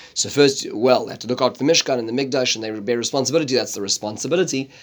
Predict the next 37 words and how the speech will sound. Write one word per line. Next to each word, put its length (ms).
and 80
then 80
you 40
hear 60
about 140
the 80
rights, 340
which 140
are 80
their 100
gifts, 380
which 240
support 340
them 160
in 180
doing 280
such 260
as 140
well. 240
The 80
Malbim 260
also 200
points 260
out 100
that 100
they 80
were 100
giving 340
matanos 520
before 400
now, 200
but 120
on 100
a 60
more 200
voluntary 500
basis. 520